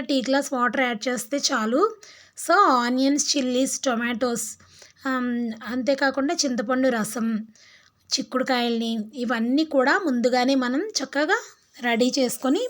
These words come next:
పెట్టుకోవాలి. స్టవ్ on చేసుకొని స్టవ్ పైన ప్యాన్ పెట్టుకొని మనం ఆయిల్ని అయితే యాడ్ చేసుకోవాలండి.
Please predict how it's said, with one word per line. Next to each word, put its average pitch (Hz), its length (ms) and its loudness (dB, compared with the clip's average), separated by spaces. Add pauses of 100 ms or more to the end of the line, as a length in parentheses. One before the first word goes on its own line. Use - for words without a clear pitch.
పెట్టుకోవాలి. 240 640 2
స్టవ్ 247 380 0
on 262 80 4 (100)
చేసుకొని 269 460 0
స్టవ్ 247 340 0
పైన 277 240 4 (120)
ప్యాన్ 240 340 0
పెట్టుకొని 262 460 -2 (1200)
మనం 277 200 0 (400)
ఆయిల్ని 269 340 4
అయితే 254 240 0
యాడ్ 233 240 -2
చేసుకోవాలండి. 233 680 -2